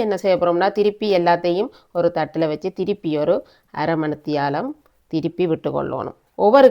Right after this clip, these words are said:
காலம் நாங்கள் ஒவ்வொரு காலம் ஒவ்வொரு முறை செய்து செய்து, திருப்பி நாங்கள் ஒரு அரை மணி தியாலம், ஒரு மணி தியாலம் விட்டோம்னு சொன்னாதான்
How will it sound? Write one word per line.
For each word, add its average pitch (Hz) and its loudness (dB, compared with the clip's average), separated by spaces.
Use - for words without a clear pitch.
காலம் 202 2
நாங்கள் 175 2
ஒவ்வொரு 175 0
காலம் 175 0
ஒவ்வொரு 175 0
முறை 165 -2
செய்து 180 -2
செய்து, 156 -2
திருப்பி 180 -4
நாங்கள் 160 -6
ஒரு 151 -4
அரை 170 -4
மணி 165 -6
தியாலம், 165 -2
ஒரு 147 -8
மணி 147 -12
தியாலம் 151 -6
விட்டோம்னு 185 -4
சொன்னாதான் 147 -4